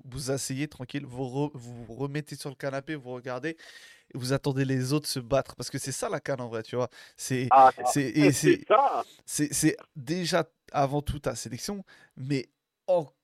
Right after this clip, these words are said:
Speaker 1: mais presque autant, vous <laughs> attendre les, les, la chute des autres. Et là, dès demain,
Speaker 2: Ah,
Speaker 1: c'est
Speaker 2: là, c'est bon.
Speaker 1: <laughs>
Speaker 2: Tu vois, ouais, bah, et là, dès demain,
Speaker 1: Dès
Speaker 2: euh,
Speaker 1: de-
Speaker 2: petit à petit, ça va monter. C'est demain,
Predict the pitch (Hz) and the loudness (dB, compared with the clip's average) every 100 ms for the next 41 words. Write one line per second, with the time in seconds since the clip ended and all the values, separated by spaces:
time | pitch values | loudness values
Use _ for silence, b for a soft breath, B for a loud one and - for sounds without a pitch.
0 | _ - 147 156 - 226 - - 165 147 | _ -4 0 2 2 2 0 0 2 4
1 | - 202 - _ _ 147 120 120 139 - | 2 0 -2 _ _ -14 -10 -6 -6 -2
2 | - 175 - 190 175 226 233 147 147 143 | 4 4 6 2 2 0 0 2 4 2
3 | 139 139 135 127 165 175 147 143 - 208 | -2 -10 -6 -2 -2 2 2 2 -2 -6
4 | 170 170 175 226 185 - _ B B B | 0 2 2 0 -4 -8 _ B B B
5 | B 139 165 151 156 139 156 208 240 311 | B 0 2 4 2 0 -4 6 8 8
6 | - 131 165 156 - - 262 262 190 131 | 6 4 2 0 -2 2 6 6 4 0
7 | - - _ - 196 175 190 170 156 202 | -4 -12 _ 2 6 8 6 6 4 4
8 | 143 123 120 127 165 208 208 202 190 - | 2 -2 -2 0 2 4 6 4 0 -6
9 | - 151 131 143 - - 151 - - 143 | -10 0 2 2 0 0 -2 0 2 4
10 | 135 151 - 185 - 127 151 | 4 0 -6 -6 -2 2 2